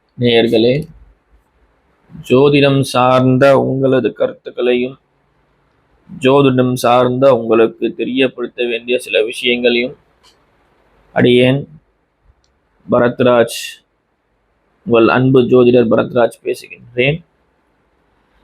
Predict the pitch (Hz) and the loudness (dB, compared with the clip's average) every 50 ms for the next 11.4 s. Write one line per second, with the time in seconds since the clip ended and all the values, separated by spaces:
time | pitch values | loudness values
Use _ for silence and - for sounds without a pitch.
0 | _ _ - 135 135 139 - 151 139 139 131 135 135 147 156 139 117 120 131 139 | _ _ 0 0 0 2 2 0 2 2 2 0 0 0 0 0 0 0 0 -2
1 | 135 - _ _ _ _ _ _ _ _ _ _ - 131 131 147 170 185 175 190 | -4 -6 _ _ _ _ _ _ _ _ _ _ -2 0 2 2 2 2 2 2
2 | 180 175 139 - 131 120 123 127 - - 160 160 151 - 127 123 127 123 123 123 | 2 2 2 0 0 -2 -2 -2 -2 0 0 0 0 0 2 2 2 2 0 -2
3 | 135 123 117 - - 120 117 - - - - - 73 - - - - - 69 - | -2 -2 -4 -4 -4 -8 -10 -12 -16 -12 -10 -10 -8 -8 -10 -14 -14 -14 -16 -16
4 | - - _ _ _ _ _ _ _ _ _ _ _ _ _ _ _ _ _ _ | -16 -18 _ _ _ _ _ _ _ _ _ _ _ _ _ _ _ _ _ _
5 | _ _ _ _ _ _ _ _ _ _ _ - 139 139 160 180 185 175 170 170 | _ _ _ _ _ _ _ _ _ _ _ -4 -2 0 2 2 2 2 2 2
6 | 175 160 - - 123 123 123 120 - - - 156 - 123 120 127 123 - - 120 | 2 0 2 0 -2 -2 -2 -2 -2 -2 -2 0 0 2 2 2 2 0 -4 -8
7 | 110 90 69 - - 165 147 - _ - 120 117 110 92 87 - - _ _ _ | -8 -8 -8 -6 -6 -6 -6 -6 _ -12 -14 -12 -12 -12 -14 -16 -16 _ _ _
8 | 110 117 - 110 104 98 92 - - - 107 104 107 92 - - 60 64 80 120 | -10 -6 -2 0 2 2 2 0 -2 -6 -10 -8 -10 -10 -12 -14 -12 -8 -6 -4
9 | 165 190 196 196 - _ _ _ _ _ _ _ _ _ _ _ _ _ _ _ | -4 -4 -4 -8 -12 _ _ _ _ _ _ _ _ _ _ _ _ _ _ _
10 | _ _ _ _ _ _ - - 123 135 147 151 151 160 156 - - _ - 117 | _ _ _ _ _ _ -2 0 2 2 4 4 2 0 0 -2 -6 _ -10 -8
11 | 117 101 107 87 78 85 123 | -8 -6 -6 -8 -6 -6 -4